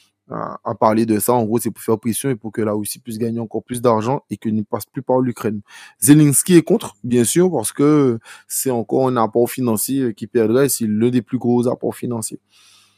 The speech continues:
Euh, le gaz qui passe chez lui. Euh, le Canada, au cas où, a plié sous la pression, euh, des Allemands et des Américains qui ont autorisé Siemens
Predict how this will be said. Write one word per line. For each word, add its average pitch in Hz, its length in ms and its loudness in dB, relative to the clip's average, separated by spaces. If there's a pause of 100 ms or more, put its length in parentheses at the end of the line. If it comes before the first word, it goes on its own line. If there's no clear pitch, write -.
(300)
Euh, 110 140 0
le 110 160 8
gaz 127 260 8
qui 143 100 0
passe 135 300 2
chez 131 200 -2
lui. 110 220 -6 (480)
Euh, 147 420 8 (340)
le 151 180 8
Canada, 170 480 2
au 175 120 0
cas 147 140 4
où, 160 220 2
a 147 120 -2
plié 165 280 -4
sous 175 200 -4
la 147 120 4
pression, 165 580 -2 (140)
euh, 120 240 2
des 120 180 2
Allemands 123 300 2
et 131 80 0
des 120 160 -2
Américains 117 460 -2
qui 156 160 -2
ont 143 60 4
autorisé 151 540 2
Siemens 151 640 -2